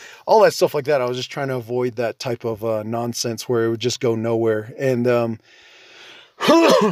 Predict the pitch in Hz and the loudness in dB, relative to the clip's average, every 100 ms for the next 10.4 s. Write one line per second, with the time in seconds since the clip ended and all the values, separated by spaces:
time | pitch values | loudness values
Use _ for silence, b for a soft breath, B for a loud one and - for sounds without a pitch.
0 | 120 - - 185 127 123 135 151 156 156 | -4 -12 -10 -10 -8 -10 -8 -6 -4 -4
1 | 139 127 - 143 165 - 151 135 139 123 | -6 -8 -4 0 0 4 4 6 4 2
2 | 120 113 110 _ _ _ _ _ _ _ | 0 -6 -12 _ _ _ _ _ _ _
3 | _ _ _ _ _ _ B B B B | _ _ _ _ _ _ B B B B
4 | B B _ _ _ 131 156 151 160 160 | B B _ _ _ 2 4 4 0 -2
5 | 156 151 151 139 143 127 131 131 120 120 | -2 -2 -2 0 0 -2 -6 -4 -4 -6
6 | 117 110 _ _ _ _ 156 156 143 135 | -10 -12 _ _ _ _ 0 2 2 0
7 | 147 143 135 135 127 113 127 123 - - | 2 4 4 2 -2 -2 -2 -2 -4 -2
8 | 160 156 147 143 113 131 143 139 127 120 | -2 -2 -2 -2 0 4 4 4 0 -6
9 | - 175 - 151 147 151 117 127 135 - | -6 -6 -4 -6 -6 -6 -4 -6 -6 -6
10 | 117 107 110 - | -6 -6 -8 -14